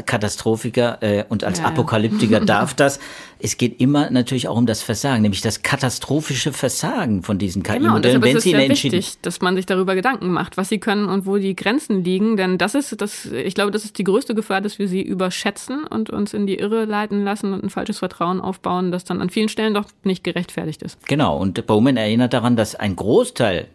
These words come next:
Speaker 1: der Experten, die wirklich etwas davon verstehen, die täglich damit arbeiten, eben auch diese Sorge auch haben. In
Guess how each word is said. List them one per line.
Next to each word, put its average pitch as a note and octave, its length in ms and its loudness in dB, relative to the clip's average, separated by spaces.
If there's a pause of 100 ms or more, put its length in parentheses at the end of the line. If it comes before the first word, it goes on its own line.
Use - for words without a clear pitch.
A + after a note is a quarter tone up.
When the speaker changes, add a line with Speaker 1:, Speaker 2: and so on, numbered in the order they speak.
Speaker 1:
der G2+ 100 0
Experten, A2 460 -2
die G2+ 80 2
wirklich D3+ 240 2
etwas C#3 260 0
davon A#2+ 320 0
verstehen, A#2+ 340 0
die A2+ 120 -2
täglich B2 400 -2 (400)
damit G#2+ 260 4
arbeiten, C3 420 2
eben A#2+ 300 2
auch - 220 -2
diese A#2+ 320 0
Sorge G2+ 600 0
auch C3 240 -2 (260)
haben. D#3+ 320 2
In E2+ 240 -2